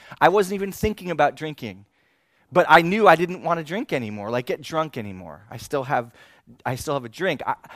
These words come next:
but I knew that being drunk was no longer something I wanted or was no longer something I would do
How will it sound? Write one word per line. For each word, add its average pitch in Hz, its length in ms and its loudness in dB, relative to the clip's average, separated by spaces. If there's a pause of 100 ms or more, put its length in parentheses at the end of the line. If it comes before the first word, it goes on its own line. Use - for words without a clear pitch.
but 160 80 2
I 160 80 4
knew 202 240 -4
that - 340 -2
being 175 240 -6
drunk 135 500 -4 (300)
was 139 180 -6
no 151 200 -4
longer 156 200 -4
something 147 380 -8
I 123 80 -2
wanted 139 540 -4
or 170 180 0
was 147 160 -10
no 151 140 -8
longer 151 220 -8
something 151 380 -12
I 131 120 -4
would 147 340 -10
do 156 360 -18